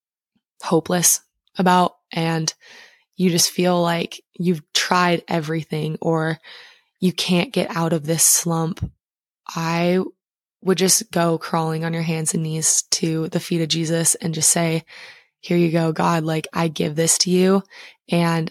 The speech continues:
I don't know what to say. I don't know what to pray. I don't have the right words, but I know that that isn't what you're looking for. You're just looking for my surrender.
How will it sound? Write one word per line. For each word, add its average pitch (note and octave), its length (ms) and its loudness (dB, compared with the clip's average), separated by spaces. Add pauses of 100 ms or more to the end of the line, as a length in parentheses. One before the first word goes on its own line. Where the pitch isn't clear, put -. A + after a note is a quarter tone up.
(120)
I F3 100 0
don't F#3 180 2
know E3 140 2
what D#3 280 0
to F3+ 80 -2
say. E3+ 340 2
I F3 100 4
don't E3 120 -2
know E3 120 -4
what E3 200 -4
to F3 80 -2
pray. E3+ 420 0
I F3 100 2
don't F3 140 0
have E3+ 200 0
the E3+ 100 2
right E3 260 -2
words, D#3+ 560 -2 (420)
but F3 280 0
I E3+ 120 0
know E3 220 2
that E3+ 140 2
that F3 240 0 (240)
isn't F3 280 0
what F3 140 0
you're E3+ 160 -2
looking E3 340 0
for. B3 400 2 (240)
You're F3+ 140 2
just E3+ 180 2
looking F3 260 0
for F3 140 0
my D#3+ 140 0
surrender. D#3+ 640 -2